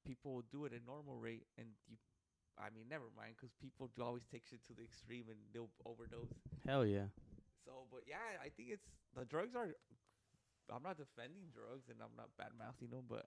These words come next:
Speaker 1: I think it's just the people in the state of mind, dude. Like, a lot of that shit does come from fucking mental health and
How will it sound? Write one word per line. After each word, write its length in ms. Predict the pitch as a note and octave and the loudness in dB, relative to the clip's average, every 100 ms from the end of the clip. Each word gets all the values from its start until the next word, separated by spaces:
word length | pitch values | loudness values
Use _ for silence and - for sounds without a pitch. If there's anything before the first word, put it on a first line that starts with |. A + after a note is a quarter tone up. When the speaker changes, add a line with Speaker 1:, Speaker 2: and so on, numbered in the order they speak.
| - | -6
Speaker 1:
I 60 | A2+ | -8
think 140 | C#3 G#3+ | -6 -4
it's 180 | B3 - | -6 -6
just 200 | G#3 - | -10 -10
the 60 | |
people 340 | - C3+ G#3+ F3+ | -10 -10 -6 -6
in 60 | |
the 80 | C3 | -6
state 220 | - C3 | -6 -8
of 100 | B2 | -6
mind, 320 | G#2+ - C#3+ B2+ | -6 -6 -6 -6
dude. 220 | C3+ D#3+ - _ - - _ _ _ - B2 | -6 -6 -12 _ -20 -20 _ _ _ -8 -2
Like, 160 | A#2+ - | -2 2
a 80 | A#2 | 4
lot 260 | A#2 B2 C3+ | 10 10 10
of 100 | C#3 | 6
that 200 | B2+ - - | 4 2 -4
shit 260 | D#3+ D#3 - _ _ - A#2+ | -4 -4 -10 _ _ -10 0
does 220 | C3 - | 0 0
come 220 | A#2+ A2 - | -6 -6 -8
from 100 | A#2 | -12
fucking 360 | B2+ A#2+ G#2+ - - | -10 -10 -10 -14 -8
mental 260 | A#2+ A2+ G#2 | -8 -8 -6
health 260 | A2 G#2 | -4 -6
and 100 | - | -8